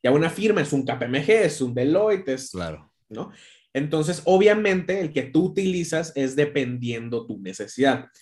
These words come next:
Speaker 1: El beneficio que tenemos nosotros es que, digamos, me gustaría decir que estamos a la altura de un despacho contable por la estructura que tenemos, pero al precio menor del contador independiente.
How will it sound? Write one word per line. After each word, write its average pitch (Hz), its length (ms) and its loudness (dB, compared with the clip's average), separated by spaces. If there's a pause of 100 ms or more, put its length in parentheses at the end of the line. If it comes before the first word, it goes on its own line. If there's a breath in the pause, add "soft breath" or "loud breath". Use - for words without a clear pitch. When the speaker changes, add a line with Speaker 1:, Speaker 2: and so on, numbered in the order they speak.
(180 soft breath)
Speaker 1:
El 135 140 2
beneficio 147 360 0
que 185 80 -2
tenemos 170 220 -4
nosotros 160 560 -6
es 135 180 -8
que, 156 100 0
digamos, 156 760 -2
me 135 100 0
gustaría 143 480 -4
decir 180 280 -4
que - 60 -12
estamos 139 260 -10
a 139 40 -6
la 110 60 -4
altura 143 320 -4
de 135 60 -6
un 127 60 -8
despacho 135 380 -10
contable 120 480 -6 (240 soft breath)
por 110 140 -10
la 117 80 -8
estructura 151 480 -8
que 160 80 -8
tenemos, 143 500 -10 (420)
pero 147 200 0
al 139 140 -4
precio 165 340 -2
menor 147 480 -2
del 147 160 -2
contador 120 360 -8
independiente. 101 600 -16